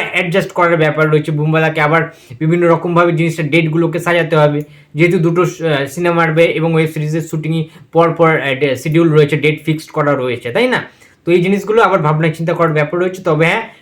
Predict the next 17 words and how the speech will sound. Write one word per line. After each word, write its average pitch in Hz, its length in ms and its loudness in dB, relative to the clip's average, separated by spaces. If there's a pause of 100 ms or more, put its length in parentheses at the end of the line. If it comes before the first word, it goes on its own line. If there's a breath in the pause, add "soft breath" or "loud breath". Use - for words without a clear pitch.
(160 loud breath)
বুম্বাদার 196 360 4
তরফ 180 260 0
থেকে 180 200 -4
জানানো 160 340 2
হয়েছে 170 240 2
তিনি 160 240 0
কিন্তু 170 200 2
অ্যাডজাস্ট 143 440 -2
করে 127 260 -4
নেবেন, 107 260 -8 (340 soft breath)
দুটো 165 280 4
শুটিংই 180 440 -4
যাতে 175 360 -2 (360 loud breath)
ঠিকঠাকভাবে 165 600 0
প্রপারলি 160 520 0
করা 147 320 0
যায়, 156 340 0